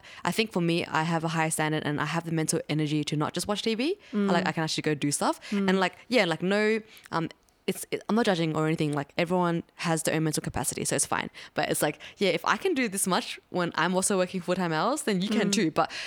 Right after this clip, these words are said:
Speaker 1: I've raised it, that's not a fair standard to put on everyone 'cause, like,
Speaker 2: Mm.
Speaker 1: everyone has different mental energies.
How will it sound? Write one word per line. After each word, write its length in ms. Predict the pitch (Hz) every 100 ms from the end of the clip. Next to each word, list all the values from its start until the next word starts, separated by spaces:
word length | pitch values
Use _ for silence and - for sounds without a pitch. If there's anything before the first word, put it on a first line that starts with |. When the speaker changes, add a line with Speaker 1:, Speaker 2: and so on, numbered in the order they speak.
| -
Speaker 1:
I've 140 | 214 226
raised 140 | 254
it, 60 | 220
that's 200 | 208 -
not 140 | 247
a 40 | 208
fair 320 | - 175 165
standard 400 | - 151 151 151
to 100 | 156
put 220 | - 175
on 140 | 151 151
everyone 440 | 147 156 160 220
'cause, 300 | 247 202 196
like, 100 | 190
Speaker 2:
Mm. 120 | 196 202
Speaker 1:
everyone 220 | 208 196
has 180 | 185 165
different 220 | 170 160
mental 220 | 156 156 156
energies. 300 | 156 151